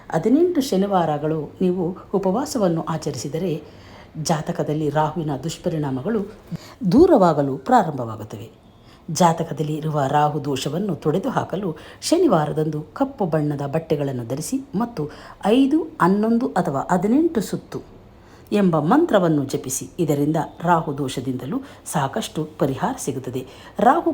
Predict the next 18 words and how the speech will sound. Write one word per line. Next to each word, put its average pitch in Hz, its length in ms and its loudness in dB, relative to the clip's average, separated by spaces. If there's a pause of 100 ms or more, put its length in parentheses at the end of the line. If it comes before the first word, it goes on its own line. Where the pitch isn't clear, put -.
ಮಂತ್ರವನ್ನು 165 440 0
ನೀವು 147 260 0
ಪಠಣೆ 214 320 -4
ಮಾಡುವುದರಿಂದ 135 560 -2 (140)
ಕೂಡ 135 180 -6
ನಿಮಗೆ 127 380 -4 (240)
ರಾಹು 147 320 2
ದೋಷ 127 260 -6 (460)
ನಿವಾರಣೆಯಾಗುತ್ತದೆ. 139 840 0 (280)
ಆ 240 120 6
ಮಂತ್ರವನ್ನು 151 760 2
ಐದು 160 240 2
ಸಲ, 139 220 -2 (240)
ಹನ್ನೊಂದು 151 440 -2
ಅಥವಾ 156 340 -2
ಹದಿನೆಂಟು 233 440 2
ಸಲ 143 220 -2
ನೀವು 156 400 -4